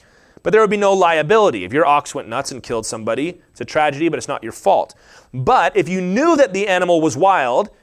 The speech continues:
and you didn't pen it up, you didn't cut off its horns as was done, and it got out and it killed somebody, then that owner would also be killed.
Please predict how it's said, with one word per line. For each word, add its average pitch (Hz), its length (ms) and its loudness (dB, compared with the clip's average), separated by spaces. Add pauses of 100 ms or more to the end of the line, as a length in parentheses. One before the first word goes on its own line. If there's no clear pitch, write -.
(100)
and 117 80 -10
you 165 60 -4
didn't 202 180 0
pen 185 220 0
it 160 80 4
up, 185 320 0 (180)
you 143 60 -4
didn't 170 180 -2
cut 147 160 2
off 151 160 2
its - 120 -12
horns 156 360 0
as 160 140 -8
was 165 120 -6
done, 160 360 -2 (640)
and 147 120 0
it 220 120 2
got 208 160 4
out 208 240 4
and 180 100 -2
it 202 140 -2
killed 226 240 4
somebody, 151 600 0 (380)
then 113 80 -6
that 214 160 4
owner 226 220 4
would 214 100 4
also 226 300 4
be 175 120 0
killed. 104 440 -4